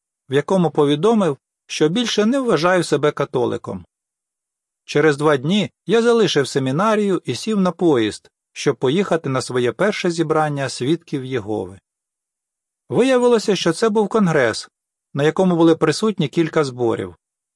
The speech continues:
Усе на конгресі дуже відрізнялося від того, до чого я звик. Кожен свідок мав Біблію і відкривав місця Писання,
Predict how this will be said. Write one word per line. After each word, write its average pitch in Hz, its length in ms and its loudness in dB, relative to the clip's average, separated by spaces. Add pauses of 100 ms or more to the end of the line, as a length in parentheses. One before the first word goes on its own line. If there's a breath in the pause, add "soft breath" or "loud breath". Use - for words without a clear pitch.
(480)
Усе 190 320 0
на 190 140 2
конгресі 175 540 0
дуже 226 380 -2
відрізнялося 190 840 0
від 113 200 -2
того, 196 400 0 (200)
до 135 160 -2
чого 156 300 -2
я 147 140 0
звик. 110 480 -6 (1000)
Кожен 185 380 2
свідок 160 440 0
мав 143 240 2
Біблію 127 640 -2 (340)
і 165 100 4
відкривав 214 480 0
місця 233 300 0
Писання, 117 760 -2